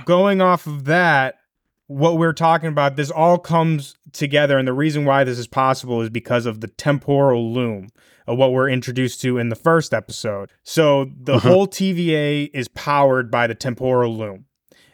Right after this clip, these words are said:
Speaker 1: Now that the temporal loom is trying to get all of these branches weaved into the sacred timeline, it's overloading,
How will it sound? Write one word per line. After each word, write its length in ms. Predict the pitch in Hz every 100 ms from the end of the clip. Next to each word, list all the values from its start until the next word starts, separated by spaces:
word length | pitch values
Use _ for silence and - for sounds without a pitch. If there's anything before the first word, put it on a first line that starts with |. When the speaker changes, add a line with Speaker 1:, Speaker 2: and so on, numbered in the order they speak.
| -
Speaker 1:
Now 360 | 120 139 156
that 180 | 160 156
the 80 | 151
temporal 680 | 139 160 160 156 165 156 147
loom 300 | 139 139 139
is 160 | 120
trying 440 | - - 135 131 131
to 380 | - 127 120 123 _ _ 143 110
get 200 | 113 139
all 320 | 139 139 151 156
of 100 | 135
these 180 | 139 120
branches 880 | 120 139 151 165 170 - 120 117 - - -
weaved 420 | 120 139 160 139
into 180 | 143 131
the 100 | 123
sacred 460 | - 170 190 156 -
timeline, 720 | 127 117 117 113 113 110 110 _ _ _
it's 180 | 135 - -
overloading, 840 | 147 147 135 123 117 113 101 95